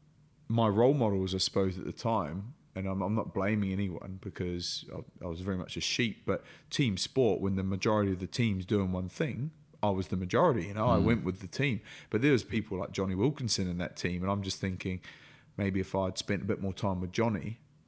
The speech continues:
Speaker 1: like, whenever I get a chance to talk to Johnny now, like, I'd always leave with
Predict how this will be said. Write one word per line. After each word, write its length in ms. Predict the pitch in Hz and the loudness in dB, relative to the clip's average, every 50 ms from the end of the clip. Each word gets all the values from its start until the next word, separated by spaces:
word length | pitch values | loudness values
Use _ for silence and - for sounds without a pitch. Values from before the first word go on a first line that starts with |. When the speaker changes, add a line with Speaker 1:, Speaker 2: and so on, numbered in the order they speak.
| - - | -6 -4
Speaker 1:
like, 160 | 98 101 - | -2 0 2
whenever 240 | 110 120 120 104 98 | 2 2 2 2 2
I 40 | 98 | 2
get 160 | 107 92 80 | 2 0 0
a 40 | - | 0
chance 300 | - 113 98 92 - - | -2 -2 -2 -2 -4 -4
to 60 | - | -4
talk 160 | 104 90 - | -4 -4 -4
to 60 | - | -4
Johnny 280 | 90 101 98 95 95 92 | -2 0 0 0 0 0
now, 400 | 95 104 107 98 90 92 107 - - | 0 0 0 0 0 -2 -4 -4 -4
like, 200 | 90 90 - - | -4 -4 -2 -2
I'd 120 | 87 90 | -2 0
always 320 | 92 92 92 95 95 - - | 0 2 2 0 0 0 0
leave 260 | 101 101 98 95 87 | 2 2 2 2 0
with 240 | 92 95 92 90 | -2 -2 -4 -4